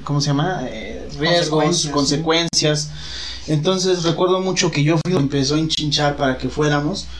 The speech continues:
Speaker 1: Y este chavo, Chabelo, me dijo, "¿Cómo ves, güey? Pues sí nos vamos, vamos a cotorrear, eh,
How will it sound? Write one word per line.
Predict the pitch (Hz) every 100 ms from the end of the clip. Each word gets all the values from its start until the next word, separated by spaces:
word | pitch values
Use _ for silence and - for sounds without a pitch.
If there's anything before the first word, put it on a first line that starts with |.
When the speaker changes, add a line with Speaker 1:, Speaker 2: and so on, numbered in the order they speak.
| - - - -
Speaker 1:
Y | - 160 156 151 151 151
este | 170 175
chavo, | 170 175 165
Chabelo, | 160 151 156
me | 156
dijo, | 151 160
"¿Cómo | 247 240
ves, | 277 262
güey? | 226
Pues | 175 151
sí | 196
nos | 214 190
vamos, | 202 214 220 220
vamos | 185 185 175
a | 151 139
cotorrear, | 151 147 151 180 208 220
eh, | 143 139 139 139 131